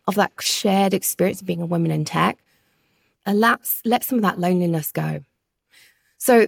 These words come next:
they have a different relationship with those women than they do with their peers at work,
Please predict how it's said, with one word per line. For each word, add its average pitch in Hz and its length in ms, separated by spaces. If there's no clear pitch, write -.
they 233 220
have 233 260
a 214 40
different 240 360
relationship 208 580
with 190 140
those 185 240
women 196 340
than 180 100
they 180 120
do 175 180
with 170 80
their 175 120
peers 220 400
at 170 100
work, 196 380